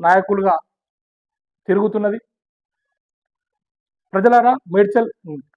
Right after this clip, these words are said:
నియోజకవర్గ ప్రజలారా గమనించండి, ఏనుగు సుదర్శన్ రెడ్డి అన్నగారు ఖచ్చితంగా ప్రజా సమస్యలపైన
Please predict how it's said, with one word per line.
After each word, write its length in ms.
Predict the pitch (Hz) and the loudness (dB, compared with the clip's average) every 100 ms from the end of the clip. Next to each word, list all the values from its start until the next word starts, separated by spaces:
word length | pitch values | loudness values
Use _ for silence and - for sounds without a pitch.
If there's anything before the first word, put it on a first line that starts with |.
| 143 | -10
నియోజకవర్గ 560 | 156 208 208 214 208 190 - | 2 2 2 0 0 -2 -6
ప్రజలారా 360 | 180 180 180 214 - 147 | -4 -4 -4 -8 -10 -6
గమనించండి, 540 | 165 190 190 190 196 _ _ _ _ _ _ _ _ _ - 170 | -2 -4 -4 -6 -8 _ _ _ _ _ _ _ _ _ -4 -2
ఏనుగు 260 | 196 185 170 _ _ _ | 0 -2 -6 _ _ _
సుదర్శన్ 400 | 175 185 202 185 | -2 -2 0 -2
రెడ్డి 160 | 175 175 | 0 -2
అన్నగారు 320 | 165 165 170 190 _ | -2 -4 -6 -10 _
ఖచ్చితంగా 420 | 170 - - 165 147 156 _ _ _ _ _ _ _ _ _ _ _ _ _ _ _ _ _ _ | -12 -8 -6 -4 -6 -8 _ _ _ _ _ _ _ _ _ _ _ _ _ _ _ _ _ _
ప్రజా 200 | 190 247 269 | 0 2 2
సమస్యలపైన 600 | 254 226 247 226 208 196 | 2 0 2 2 2 0